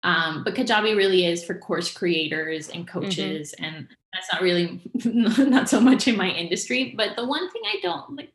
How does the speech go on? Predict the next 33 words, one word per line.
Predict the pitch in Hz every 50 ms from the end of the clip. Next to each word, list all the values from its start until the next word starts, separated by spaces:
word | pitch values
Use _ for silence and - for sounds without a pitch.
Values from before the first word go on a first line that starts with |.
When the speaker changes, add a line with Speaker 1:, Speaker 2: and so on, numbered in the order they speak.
| _ -
Speaker 1:
there's | 285 277 285
a | 277
couple | 277 311 - 370
thing-, | 359 262 - - _ -
a |
couple | - 226 190 - 180
things | 170 151 120 175
I | 180 156
don't | 175 147
like | 156 156 156 -
about | - 165 156 151 - -
Kajabi, | 180 170 160 151 151 156 156 156 156 _ - - - - - - -
or | 175 170
at | - 180
least | 220 220 180
I | 190
haven't | 214 220 202 208 196
been | 190 190
able | 185 185 175
to | 175 180
find | - - 170 165 165 -
A | - 170 175 175
B | 160 -
testing. | - 214 226 - - 226 214 214 208 208 208 208 - _ _ _ - - - _ - -
Um, | 180 180 180 180
I | - -
find | - 208 208 220
the | 214
reporting | 202 175 175 - - 185 180 185 185 190 190
to | - 180
be | 175 175 175 -
quite | - 190 143 - - -
basic. | 175 165 - 180 - - 220 220 - -